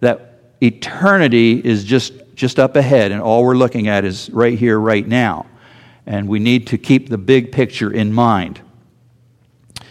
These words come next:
To be perplexed about God's ways are, is not sinful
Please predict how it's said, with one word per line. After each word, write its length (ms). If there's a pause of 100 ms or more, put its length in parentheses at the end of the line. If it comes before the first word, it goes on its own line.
(1120)
To 140
be 180
perplexed 720
about 320
God's 340
ways 520 (360)
are, 280
is 200
not 380
sinful 1300